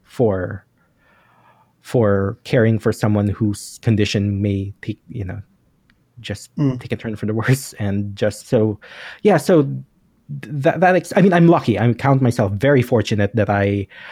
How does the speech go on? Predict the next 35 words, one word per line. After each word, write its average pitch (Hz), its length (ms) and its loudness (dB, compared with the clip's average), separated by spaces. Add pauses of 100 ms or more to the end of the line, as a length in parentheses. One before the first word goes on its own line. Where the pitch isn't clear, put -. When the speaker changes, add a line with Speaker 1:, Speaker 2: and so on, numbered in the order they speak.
(260)
Speaker 1:
ended 110 300 2
up 104 160 0 (300)
getting 113 260 0
through 113 220 2
it 104 120 0
with, 107 220 0
without 110 460 0
really 104 640 0 (340)
much 117 320 -4
damage 104 480 -2
to - 80 -10
myself, 98 560 -2
at - 160 -10
least 107 240 -2
not 98 220 -6 (260)
that 98 140 -2
I 95 100 -4
know 110 240 2
of. - 260 -10 (500)
Um, 95 560 -4 (680)
but 131 260 -2
it, 156 200 2
it's, - 680 -6 (720)
that 160 180 2
was, 180 160 2
that 151 240 4
was 143 140 0
also 123 220 0
a 110 40 -8
sobering 101 680 -2 (100)
moment 98 360 -2
for 95 180 -10
me 110 380 -10
in 107 300 -8
that 98 320 -6